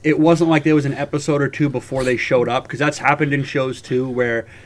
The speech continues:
there'll be a new antagonist introduced, and it'll take an episode or two for that antagonist to fully develop and make its pre-, uh, make the character's presence known in the show.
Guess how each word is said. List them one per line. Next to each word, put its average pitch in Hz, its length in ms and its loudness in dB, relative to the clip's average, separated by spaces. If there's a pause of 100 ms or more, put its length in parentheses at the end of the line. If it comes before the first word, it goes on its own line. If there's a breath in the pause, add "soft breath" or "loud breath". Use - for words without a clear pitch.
(180 soft breath)
there'll 131 140 0
be 127 180 0
a 120 60 2
new 135 300 0
antagonist 127 760 -2
introduced, 123 760 -6 (360 soft breath)
and 123 260 -4
it'll 127 220 -2
take 135 240 -2
an 117 80 -2
episode 131 400 -6
or 131 80 -2
two 131 300 -6
for 123 180 -4
that 117 280 -2 (300)
antagonist 123 540 -2
to 113 60 -8
fully 127 300 -4
develop 120 460 -2
and 113 160 -4
make 117 180 -2
its 117 140 -8
pre-, 120 160 -4
uh, 117 180 -4
make 117 240 -4
the 143 60 -10
character's 117 420 -4
presence 113 440 -6
known 117 360 -2
in 131 200 -6
the 127 80 -2
show. 127 380 -2